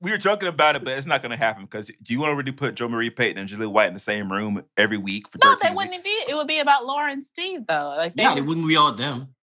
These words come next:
Speaker 1: Uh, y-, y-, okay. <laughs>
Speaker 3: Yeah.
Speaker 1: That could work. Uh, but
Speaker 2: Yeah.
Speaker 1: yeah, so, um, yeah, but Ali, Fuller House was Netflix's highest rated show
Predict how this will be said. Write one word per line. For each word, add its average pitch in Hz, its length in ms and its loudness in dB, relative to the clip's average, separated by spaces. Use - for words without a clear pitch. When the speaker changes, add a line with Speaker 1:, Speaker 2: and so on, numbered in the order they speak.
Speaker 1:
Uh, 104 400 2
y-, 104 80 -20
y-, 120 100 -6
okay. - 280 2
<laughs> - 40 4
Speaker 3:
Yeah. 180 80 -10
Speaker 1:
That - 160 2
could 294 100 -10
work. 285 280 0
Uh, 202 320 6
but 196 220 -2
Speaker 2:
Yeah. 226 160 2
Speaker 1:
yeah, 151 200 2
so, 175 540 0
um, 139 420 -2
yeah, 180 140 6
but 143 180 -4
Ali, 160 440 2
Fuller 254 260 2
House 247 420 0
was 139 180 -10
Netflix's 156 480 -2
highest 147 360 2
rated 127 280 -6
show 160 380 -6